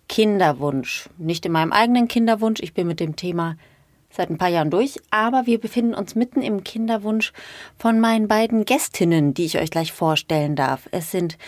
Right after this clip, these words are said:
Astrid und Julia und, ähm, Astrid kenne ich schon total lange. Wir sollten sogar damals mal im altehrwürdigen Café Rosa in Düsseldorf, falls das jemand kennt, sollten wir sogar mal verkuppelt werden.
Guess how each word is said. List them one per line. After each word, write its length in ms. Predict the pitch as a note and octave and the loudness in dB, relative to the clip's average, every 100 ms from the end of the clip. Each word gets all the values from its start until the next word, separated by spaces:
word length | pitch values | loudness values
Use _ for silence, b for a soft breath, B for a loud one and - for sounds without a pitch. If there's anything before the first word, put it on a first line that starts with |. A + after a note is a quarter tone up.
| B B B | B B B
Astrid 440 | - A3+ - C4+ C4 | -4 -4 -2 -4 -2
und 220 | F3+ D#3+ - | -2 -4 -4
Julia 640 | E3+ F3+ A3 A#3+ C4 D#4 - _ | -4 -2 0 2 2 0 -4 _
und, 580 | A3+ A3 A#3 A#3 A3 - | -2 0 2 2 0 -4
ähm, 560 | A3 A3 A3+ A3 G#3+ - - | -2 0 2 2 0 -2 -4
Astrid 320 | C4+ - - | -2 0 0
kenne 160 | A3 | 2
ich 80 | B3 | 2
schon 160 | - G3+ | 0 -4
total 400 | G3+ - F#3+ F#3+ | -4 0 2 4
lange. 420 | F3+ F#3 C#3 B2 b b b b b b b - | 2 4 2 -2 b b b b b b b -2
Wir 140 | F#3 | 2
sollten 280 | F3+ G#3+ A#3+ | 2 2 2
sogar 280 | G3 G3 F#3+ | 2 2 4
damals 440 | F3+ G#3 A3 G#3+ | 2 2 2 0
mal 280 | G3+ F#3+ G3 | 0 0 0
im 340 | - F3+ F3+ - | 0 0 0 0
altehrwürdigen 1080 | F#3 G3+ G#3 - - F3+ G3 G3 F#3+ F#3+ F#3 | 2 2 0 -6 -2 2 2 2 0 0 -2
Café 400 | - F3 - F#3 | -4 -6 -2 -2
Rosa 460 | D#3 D#3 G3 G#3 G3 | 0 2 2 0 0
in 160 | D#3+ | 0
Düsseldorf, 520 | F#3+ - G#3+ F#3+ F#3+ | -2 -4 -2 0 -2
falls 260 | - F#3 E3+ | -2 -6 -6
das 160 | F3+ F#3 | -10 -4
jemand 240 | F3+ E3+ | -4 -4
kennt, 280 | F#3 F#3 - B B B B | -6 -6 -8 B B B B
sollten 240 | G3 G3+ | -2 0
wir 80 | G3 | -2
sogar 220 | G3 F#3+ | -2 -2
mal 160 | F#3+ F#3 | -2 -4
verkuppelt 720 | F3 - B3 - F3+ - - | -8 -2 0 0 -2 -4 -2
werden. 340 | D3+ E3 G#3+ | 0 0 -2